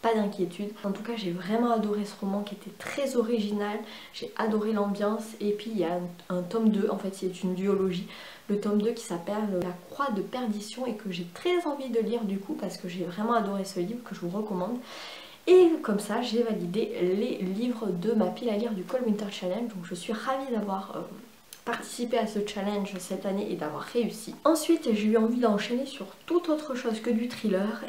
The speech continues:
et je me suis sorti le prix Goncourt deux mille dix-neuf, à savoir Tous les hommes n'habitent pas le monde de la même façon de Jean-Paul Dubois aux éditions de l'Olivier. Donc ce livre m'a été offert par mon beau-frère à Noël et du coup je,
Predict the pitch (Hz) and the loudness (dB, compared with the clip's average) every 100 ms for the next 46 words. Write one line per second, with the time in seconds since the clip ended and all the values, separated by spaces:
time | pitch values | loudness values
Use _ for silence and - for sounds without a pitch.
0 | - 247 - 190 180 240 214 226 214 202 | -6 -6 -4 -4 0 0 0 -4 -6 -6
1 | - - 240 - 180 190 220 240 - 208 | -8 -6 -4 -2 0 2 2 0 0 0
2 | 190 - - 190 226 254 202 180 180 214 | 0 -2 -4 0 2 4 2 0 -4 0
3 | 185 220 - 185 - 185 208 214 - - | 0 -2 -4 -8 -6 -2 -2 -2 -6 -16
4 | - - - 269 220 214 208 214 196 185 | -20 -16 -4 2 4 4 2 2 2 -2
5 | 180 196 180 180 196 220 185 180 180 220 | -6 -2 -2 0 0 0 0 -2 0 2
6 | 240 220 - 233 - 208 220 190 175 208 | 2 -2 -6 -8 -6 -6 -4 -2 -2 -2
7 | 247 240 196 190 190 214 196 175 175 - | 2 2 2 0 -2 -4 -4 -4 -6 -6
8 | 277 262 175 202 254 247 208 208 - - | -6 -2 -2 0 0 0 0 -4 -10 -6
9 | 214 208 285 294 302 214 202 208 208 208 | -2 0 0 0 2 2 2 2 0 0
10 | 247 247 - 202 196 190 196 262 285 - | -4 -6 -6 -4 -2 -2 -2 -4 -4 -8
11 | 262 240 220 - 247 208 185 190 220 180 | -6 -6 -4 0 6 6 6 2 0 -2
12 | 208 - 269 247 | -2 -10 -10 -4